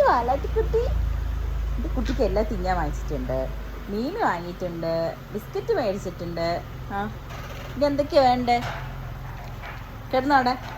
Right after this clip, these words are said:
അപ്പൊ മാമ തരാം കേട്ടോ. കിടന്നോ. ടോമി ഗുഡ് ബോയ് ആണേ. മാമ തരാ. ഇപ്പൊ തരാം കേട്ടോ.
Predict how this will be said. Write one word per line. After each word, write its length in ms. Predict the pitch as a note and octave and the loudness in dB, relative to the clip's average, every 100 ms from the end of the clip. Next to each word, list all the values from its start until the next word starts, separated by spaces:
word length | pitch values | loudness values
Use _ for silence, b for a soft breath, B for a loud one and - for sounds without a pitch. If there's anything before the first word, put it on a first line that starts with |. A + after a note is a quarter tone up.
| - - - - - - - - - - | -10 -10 -10 -10 -10 -10 -10 -10 -10 -8
അപ്പൊ 120 | - A#3+ | 2 4
മാമ 200 | G#3 G#3 | 4 4
തരാം 160 | F#3+ D3+ F#3 | 2 2 4
കേട്ടോ. 180 | B3+ F3+ - - - - - - | 4 4 0 -8 -8 -8 -8 -6
കിടന്നോ. 240 | A#3 A#3+ A#3 - - - - - - - - - - - - A3+ | -4 -4 -4 -8 -10 -10 -10 -10 -10 -10 -12 -12 -10 -8 -2 0
ടോമി 320 | F3 G3+ G4 D4+ | 2 0 -2 -2
ഗുഡ് 200 | G#3 G3+ | -2 6
ബോയ് 180 | D#4+ F#4+ B3 | 8 8 2
ആണേ. 220 | A3 B3 D5 - - - - - - - - - - - | 0 -2 -2 -8 -10 -12 -12 -12 -12 -12 -12 -12 -12 -8
മാമ 140 | D#3+ D3+ D3+ | -6 -6 -6
തരാ. 240 | D#3 D3+ D#3+ A3 G#4 - - - - - - - | -6 -4 -2 -2 -2 -6 -10 -12 -12 -12 -12 -4
ഇപ്പൊ 140 | A3 F#3 | -2 0
തരാം 160 | - - | -2 -6
കേട്ടോ. 200 | - A3 | 0 0